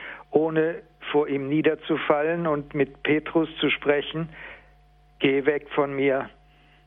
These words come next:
denn ich bin ein sündiger Mensch“, um dann von ihm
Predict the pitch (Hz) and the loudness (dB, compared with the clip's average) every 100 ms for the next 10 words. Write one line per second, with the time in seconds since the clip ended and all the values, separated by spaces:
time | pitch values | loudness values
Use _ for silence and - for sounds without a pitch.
0 | _ _ _ 139 139 127 - 139 139 135 | _ _ _ 0 0 -2 0 2 2 0
1 | 123 135 135 131 131 123 120 113 101 - | 0 2 2 2 0 0 -2 -2 -2 -4
2 | - - _ _ _ _ _ _ _ _ | -6 -14 _ _ _ _ _ _ _ _
3 | _ _ _ _ _ _ _ - 127 123 | _ _ _ _ _ _ _ -2 -2 -2
4 | 110 135 147 160 175 185 - 127 120 - | 0 0 0 -2 -2 0 0 0 -4 -6
5 | 151 156 175 185 185 214 | 0 2 2 2 0 -2